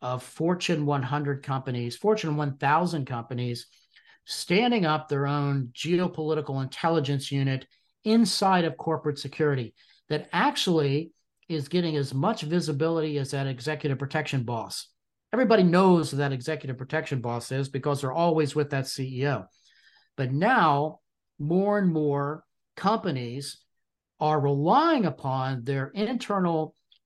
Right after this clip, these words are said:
security team to be that provider of the analytical content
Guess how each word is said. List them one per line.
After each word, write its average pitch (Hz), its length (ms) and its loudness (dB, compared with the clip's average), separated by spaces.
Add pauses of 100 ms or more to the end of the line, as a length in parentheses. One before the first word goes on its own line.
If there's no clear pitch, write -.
(100)
security 196 560 2
team 139 420 -2
to 139 100 -4
be 165 240 0
that 165 240 0
provider 151 800 0 (680)
of 147 440 -4
the 147 360 -2
analytical 175 560 0
content 151 720 -2